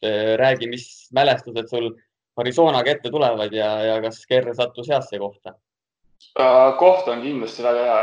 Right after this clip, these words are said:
Speaker 2: et, et Arizona on, äh, üks kõige tuntumaid, äh, korvpalliülikoole U S A-s, et selle koha pealt on valik kindlasti väga hea. Äh, nii palju, kui ise nendega mänginud oleme,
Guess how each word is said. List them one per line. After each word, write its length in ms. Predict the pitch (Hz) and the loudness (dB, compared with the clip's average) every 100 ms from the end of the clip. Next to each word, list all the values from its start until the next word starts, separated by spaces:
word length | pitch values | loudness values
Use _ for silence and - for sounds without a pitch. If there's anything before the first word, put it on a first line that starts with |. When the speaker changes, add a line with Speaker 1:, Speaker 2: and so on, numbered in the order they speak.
| 110 | 0
Speaker 2:
et, 120 | - 110 | -6 -10
et 360 | - _ 107 110 | -12 _ -6 -6
Arizona 600 | 107 - 127 127 113 107 107 107 | -6 -6 -2 -2 -2 -4 -4 -6
on, 200 | 110 107 107 107 | -10 -14 -12 -10
äh, 360 | 107 107 107 101 | -8 -8 -10 -12
üks 200 | - - _ _ | -16 -20 _ _
kõige 300 | 127 110 101 104 | -6 -4 -4 -2
tuntumaid, 680 | 123 113 107 107 107 104 110 | -4 -6 -6 -2 -2 -2 -2
äh, 320 | 107 110 110 | 0 0 0
korvpalliülikoole 880 | 113 113 107 117 110 107 110 110 110 | -2 -2 -2 -2 -2 0 0 0 0
U 140 | 113 | -2
S 140 | 110 - | -2 0
A-s, 220 | 113 110 104 | 0 0 -8
et 140 | - | -10
selle 220 | - 113 | -4 -2
koha 160 | 107 104 | -2 -4
pealt 280 | 104 - 110 | -6 -6 -6
on 160 | 107 107 113 | -6 -4 -2
valik 320 | 113 110 - | -2 -4 -10
kindlasti 880 | 110 110 113 - 110 107 110 110 110 110 | -12 -12 -12 -10 -8 -6 -4 -2 -2 0
väga 220 | 113 107 | 0 2
hea. 200 | 110 107 - - - - - - _ 127 | 2 0 -2 -14 -20 -20 -20 -20 _ 4
Äh, 220 | 131 135 139 | 6 6 4
nii 140 | 156 | 2
palju, 220 | 147 139 143 | 2 2 0
kui 80 | |
ise 100 | 160 | -2
nendega 220 | 131 120 123 | -4 -4 -4
mänginud 300 | 131 120 117 | -6 -4 -2
oleme, 240 | 120 117 | -2 -2